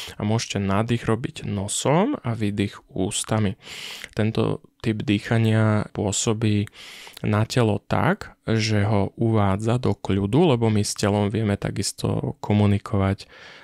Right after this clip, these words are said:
dýchom. Dých je veľmi účinný nástroj, ktorým my vieme meniť tú fyziológiu a tú chémiu tela, že mu dávame vlastne signál, že týmto typom dýchania sa môžeš uvoľniť, si v kľude.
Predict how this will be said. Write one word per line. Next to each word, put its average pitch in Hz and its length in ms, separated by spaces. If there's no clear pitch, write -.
dýchom. 98 560
Dých 113 320
je 101 160
veľmi 110 320
účinný 107 400
nástroj, 95 640
ktorým 101 320
my 98 80
vieme 101 320
meniť 95 400
tú - 160
fyziológiu 92 720
a 98 80
tú - 160
chémiu 101 400
tela, 135 320
že 107 160
mu 98 160
dávame 92 400
vlastne 95 320
signál, 113 560
že 101 80
týmto 143 480
typom - 400
dýchania 123 640
sa 147 320
môžeš 110 480
uvoľniť, 117 480
si - 160
v - 160
kľude. 98 400